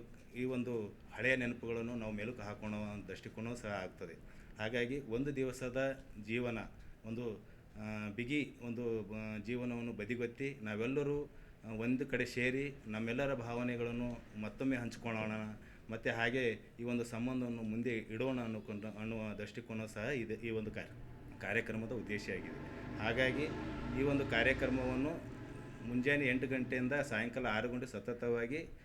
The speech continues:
ಹಂತ ಹಂತವಾಗಿ ನಡೆಯಲಿದೆ. ಈ ಕಾರ್ಯಕ್ರಮ ಹಲವು ಗಣ್ಯ ವ್ಯಕ್ತಿಗಳು ಸಹ ಭಾಗಿಯಾಗ್ತಾ ಇದ್ದಾರೆ. ಹಾಗಾಗಿ ಈ ಒಂದು ಕಾರ್ಯಕ್ರಮ ಯಶಸ್ವಿಯಾಗಲಿಕ್ಕೆ ಎಲ್ಲರ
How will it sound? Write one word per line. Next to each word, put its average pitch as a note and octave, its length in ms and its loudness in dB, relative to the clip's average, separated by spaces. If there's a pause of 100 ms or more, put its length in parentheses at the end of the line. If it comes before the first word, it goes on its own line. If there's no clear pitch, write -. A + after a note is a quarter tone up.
(200)
ಹಂತ A2+ 180 -2
ಹಂತವಾಗಿ A#2+ 360 2
ನಡೆಯಲಿದೆ. G#2 480 4
ಈ G#2+ 200 -4
ಕಾರ್ಯಕ್ರಮ B2 480 0
ಹಲವು A#2 420 2
ಗಣ್ಯ G#2+ 280 0
ವ್ಯಕ್ತಿಗಳು A2 400 -2
ಸಹ A2 400 -2
ಭಾಗಿಯಾಗ್ತಾ G#2 460 0
ಇದ್ದಾರೆ. F#2+ 340 -4 (380)
ಹಾಗಾಗಿ A#2 560 0 (280)
ಈ A#2+ 40 0
ಒಂದು B2+ 280 2
ಕಾರ್ಯಕ್ರಮ C3 540 2 (200)
ಯಶಸ್ವಿಯಾಗಲಿಕ್ಕೆ B2 1000 0 (140)
ಎಲ್ಲರ A#2+ 360 4